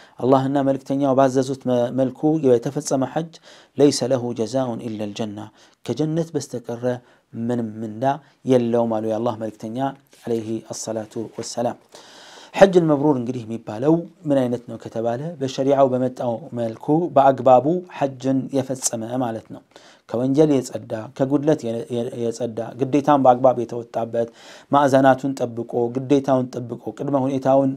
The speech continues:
በአግባቡ ጠብቆ የተፈጸመ የሐጅ አይነት ማለት ነው። እና፣ እ፣ ሐጅ፣ እ፣ በጣም ትልቅ አጅር ነው ያለው። ከጂሃድ ቀጥሎ ታላላቅ ምንዳ ካላቸው ተግባራቶች መሃል ነው የተጠቀሰው።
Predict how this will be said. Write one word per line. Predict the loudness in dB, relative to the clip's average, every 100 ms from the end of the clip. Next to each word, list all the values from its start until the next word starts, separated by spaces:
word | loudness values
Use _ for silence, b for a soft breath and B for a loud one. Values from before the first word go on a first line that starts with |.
| -4
በአግባቡ | -2 -2 2 2 2 -2
ጠብቆ | -8 -6 -2 2 2 0
የተፈጸመ | 2 4 4 -2 -8 -6 -6 -6 -6 -4
የሐጅ | -2 0 -2 -4
አይነት | -8 -8 -12
ማለት | -12 -14
ነው። | _ _ _ B B B B B B B B B
እና፣ | 4 8 8 6 -4 -2
እ፣ | 2 4 2 -2
ሐጅ፣ | 0 2 2 -2 -6 -10
እ፣ | -8 -6 -6 -12 -18 -20 -20 -20 -20 -20 -20 -6
በጣም | -4 0 0 0
ትልቅ | -2 0 0 0
አጅር | -4 -4
ነው | -10 -14
ያለው። | -16 -14 -14 -16 _
ከጂሃድ | -6 -2 0 -2
ቀጥሎ | -2 -8 -8 -4 -2 -4 -8 B B B
ታላላቅ | 4 6 8 4 0
ምንዳ | -6 -6 -4 -4
ካላቸው | -6 -8 -8 -8 -10
ተግባራቶች | -6 -4 -4 -6 -10 -14
መሃል | -12 -8 -6
ነው | -8
የተጠቀሰው። | -8 -12 -12 -16 -14